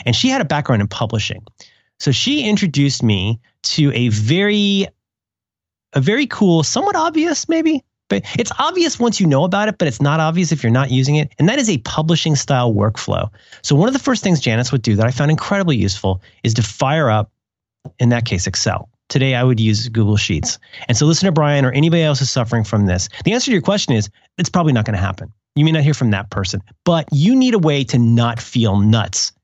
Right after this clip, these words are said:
in this process. You could do this with a full-on database.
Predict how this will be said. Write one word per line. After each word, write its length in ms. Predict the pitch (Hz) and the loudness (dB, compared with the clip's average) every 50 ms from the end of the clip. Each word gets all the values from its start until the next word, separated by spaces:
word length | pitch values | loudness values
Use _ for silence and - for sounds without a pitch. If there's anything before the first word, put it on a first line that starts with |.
| _ - | _ -4
in 120 | - 113 110 | 0 2 2
this 140 | 104 101 | 2 2
process. 480 | - - 120 110 98 - - 76 - - - - - - - | 0 0 0 0 0 -2 -2 -4 -6 -6 -10 -14 -14 -4 0
You 100 | 196 240 | 0 0
could 240 | 233 - 339 330 247 | 2 2 0 2 4
do 120 | 254 269 | 4 4
this 140 | 233 240 202 | 4 4 2
with 100 | 208 185 | 2 2
a 40 | 165 | 0
full-on 440 | 143 - - 170 165 147 147 143 127 | 0 0 0 2 2 2 2 2 2
database. 600 | 117 104 117 139 135 - 175 196 - - - | 0 0 0 -2 -2 -2 -2 -2 -2 -4 -6